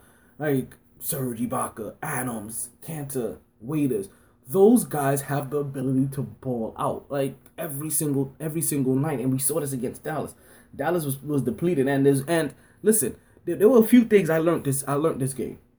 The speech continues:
right? I learned Charlie Villanueva is still in the league, and he plays for the Dallas Mavericks. Yes, the Charlie Villanueva that was the first person to snitch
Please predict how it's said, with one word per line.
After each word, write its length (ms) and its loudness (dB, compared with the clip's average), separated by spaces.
right? 320 -6
I 140 0
learned 400 2
Charlie 420 4
Villanueva 760 2
is 120 -6
still 240 0
in 80 2
the 60 2
league, 360 0
and 100 -10
he 60 -6
plays 240 0
for 80 0
the 80 2
Dallas 320 0
Mavericks. 440 -2
Yes, 240 -6
the 80 -8
Charlie 320 0
Villanueva 880 2
that 140 0
was 160 0
the 80 -6
first 380 2
person 640 0
to 140 -10
snitch 720 0